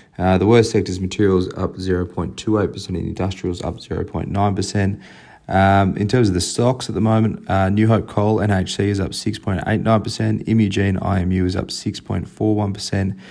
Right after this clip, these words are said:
and Ingenia, I N A, is up five point eight two percent. The weaker stocks, PointsBet, P P H, down five point nine percent. Magellan, M F G, down five point two three percent, and Perpetual, P P T, down at two point oh eight percent.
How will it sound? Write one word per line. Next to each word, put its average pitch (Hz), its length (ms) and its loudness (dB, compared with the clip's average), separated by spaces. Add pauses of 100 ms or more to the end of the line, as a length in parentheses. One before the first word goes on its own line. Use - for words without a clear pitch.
(280)
and 95 80 4
Ingenia, 95 600 4
I 92 200 2
N 90 140 0
A, 87 200 2
is 90 220 -4
up - 180 -4
five 90 400 -2
point 85 240 -4
eight 110 240 0
two 110 200 -2
percent. - 420 -2
The 95 80 -2
weaker 107 260 4
stocks, 92 360 -4
PointsBet, 101 600 0
P 101 80 0
P 92 140 0
H, 87 240 -2
down 90 240 -2
five 87 260 -4
point - 220 -6
nine 101 240 2
percent. 98 400 -2 (480)
Magellan, 101 460 4
M 95 120 2
F 87 160 2
G, 87 320 2
down 85 280 0
five - 280 -2
point 87 280 -6
two 110 200 2
three 110 220 2
percent, 92 420 -2
and 90 120 -4
Perpetual, - 480 -2
P - 180 -4
P 90 180 -2
T, 90 300 -2
down 90 400 -4
at 95 120 -8
two 92 200 -4
point 85 300 -4
oh 95 200 0
eight 104 160 0
percent. 101 420 0